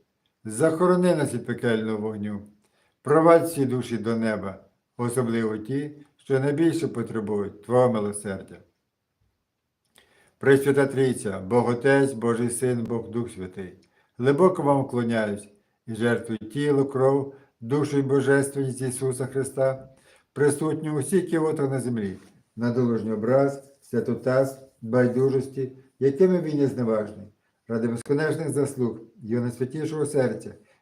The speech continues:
і пречистого серця Марії, прошу навернення бідних грішних. Дякую вам всім за спільну молитву. Дякую за активність в чаті пані Лесі Рев'юк і пані Ірині Стара, спонсору каналу Корисні новини.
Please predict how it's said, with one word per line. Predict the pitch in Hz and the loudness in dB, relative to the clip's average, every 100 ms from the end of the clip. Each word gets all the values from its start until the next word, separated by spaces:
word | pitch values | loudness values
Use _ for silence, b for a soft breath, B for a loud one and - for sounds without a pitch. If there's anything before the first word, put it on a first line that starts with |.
| - | -14
і | |
пречистого | 101 113 - 151 - 151 | -8 -6 -2 -2 -2 -4
серця | - 139 131 139 131 | 0 2 2 0 -2
Марії, | 127 123 120 120 B B _ | 0 0 -2 -6 B B _
прошу | 120 120 - 113 | -2 -2 -2 -4
навернення | 113 117 120 113 107 | -2 -2 -2 -2 -4
бідних | 104 95 104 104 | -4 -8 -10 -12
грішних. | 95 92 101 98 _ _ _ _ _ _ _ _ _ - | -14 -18 -20 -20 _ _ _ _ _ _ _ _ _ -10
Дякую | 117 165 170 165 | 2 4 4 4
вам | 151 | 4
всім | 139 - - - 160 160 | 2 -4 -18 -14 -6 -2
за | 139 | -2
спільну | 135 - 147 139 123 | -2 -2 -2 0 0
молитву. | 123 123 120 123 127 123 b b b _ - | 0 0 -2 -6 -10 -12 b b b _ -4
Дякую | 113 151 151 151 147 127 | 2 4 2 0 -2 0
за | 131 139 | 0 0
активність | 131 - 156 151 139 | -2 -4 -6 -4 -4
в | - | 0
чаті | 143 139 139 | 0 0 -4
пані | 139 135 131 131 139 | -6 -6 -6 -6 -4
Лесі | 127 139 139 135 | 0 0 2 0
Рев'юк | 127 120 135 117 | 2 0 -2 -2
і | |
пані | 120 127 131 127 | -6 -6 -4 -4
Ірині | 123 131 127 | -2 -2 -4
Стара, | - 123 123 123 - b b b _ | -4 -2 -2 -4 -8 b b b _
спонсору | _ 135 135 131 131 123 | _ -4 -4 -2 -2 -2
каналу | 127 127 127 120 | -2 -2 0 -2
Корисні | 123 120 120 - | -2 -4 -4 -4
новини. | 120 120 120 117 120 | -4 -2 -2 -4 -6